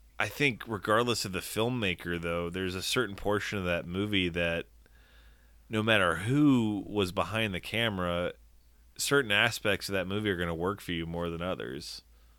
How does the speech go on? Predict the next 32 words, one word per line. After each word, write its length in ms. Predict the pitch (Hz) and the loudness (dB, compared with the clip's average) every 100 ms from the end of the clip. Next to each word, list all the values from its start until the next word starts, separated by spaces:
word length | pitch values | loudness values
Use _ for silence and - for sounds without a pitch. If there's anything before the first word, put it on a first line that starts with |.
| _ | _
Like 320 | 87 98 87 76 | -2 -2 -2 -6
we 140 | 98 | -4
talked 300 | - 101 87 | 0 0 0
about 360 | 92 92 90 - - | 0 2 2 -4 -12
when 220 | - 95 92 | -6 -4 -4
we 80 | |
recorded, 520 | 87 85 - 120 113 85 | -6 -6 -2 0 2 0
my 220 | 85 107 | 0 0
whole 300 | 110 92 85 | 0 -2 -2
take 320 | - 90 82 | -4 -6 -4
on 200 | 82 85 | -6 -6
the, 280 | 85 85 85 - | -4 -6 -8 -8
the 100 | 85 | -6
whole, 420 | 90 92 92 87 - - - - - - - | -2 -2 -2 -4 -10 -20 -20 -20 -20 -12 -4
uh, 420 | 92 87 87 85 - | 0 0 -2 -6 -8
Trey 300 | - 104 110 | -2 0 0
character, 600 | - 90 82 - 85 90 101 - | 0 -2 -2 -2 -2 -2 -6 -16
or 240 | - 82 85 - - - 82 - - _ _ - | -12 -12 -14 -20 -20 -20 -20 -20 -20 _ _ -16
Kyle 500 | - 107 101 95 90 - | -4 2 4 2 0 -6
MacLachlan, 680 | 92 95 101 90 82 85 82 | -10 -6 -4 -2 -2 -2 4
whatever. 440 | 131 107 82 85 | 8 8 6 0
What, 220 | 107 156 190 | 2 2 2
what's 180 | 175 | 0
his 120 | 131 101 | 0 -2
name 160 | 90 | -2
in 60 | 82 | -2
the 60 | |
movie? 120 | 80 87 | 0 2
I 100 | 104 | 4
don't 200 | 85 80 | 2 -4
fucking 300 | 78 78 78 | -12 -12 -10
remember. 240 | 80 - | -6 10